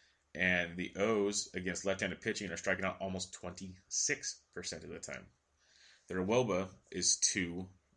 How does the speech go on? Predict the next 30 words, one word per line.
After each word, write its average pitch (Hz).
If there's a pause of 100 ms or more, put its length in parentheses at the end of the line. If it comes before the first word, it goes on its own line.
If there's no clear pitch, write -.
(160)
seventy-nine 85 (100)
against 90
left-handed 82
pitching, 90
which 85 (360)
is 90
really, 92 (320)
really 95
bad. 80 (680)
Really 98
bad. 90 (920)
Like, 71
legendary 80 (160)
stuff. - (680)
Um, 73 (460)
and 92
that's 101
dropped. 92 (180)
<laughs> -
Last 98
weekend, 104
it 85
was 78
three 95
twenty, 92 (300)
'cause 87
I 95
update 92
my 90
charts 90